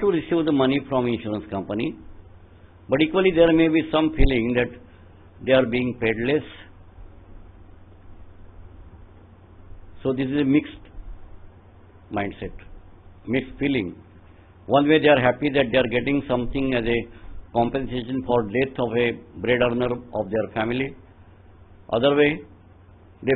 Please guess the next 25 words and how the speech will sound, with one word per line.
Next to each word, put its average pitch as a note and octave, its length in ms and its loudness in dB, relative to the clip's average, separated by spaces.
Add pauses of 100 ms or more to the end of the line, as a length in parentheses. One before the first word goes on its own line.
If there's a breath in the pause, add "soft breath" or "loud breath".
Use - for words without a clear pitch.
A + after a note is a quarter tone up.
feel D3 200 2
that B2 140 2
there B2+ 200 2
should C3+ 100 0
have B2+ 140 4
been B2+ 220 -2
something A#2+ 400 -2
much A#2+ 200 0
more B2 320 0 (360 loud breath)
larger B2+ 460 4
compensation A2 680 -2
coming G#2 260 -4
their G2+ 180 -2
way. A2+ 220 -2 (1700)
So E3+ 100 4
these F3 160 2
are F3+ 220 2
three E3 320 0
different E3+ 300 0 (600)
sets, D#3+ 280 0 (1700)
mindsets B2+ 540 -2 (680)
for A2+ 220 0
life A2+ 140 6 (120)
insurance G#2+ 460 -4
buyers G2+ 300 -2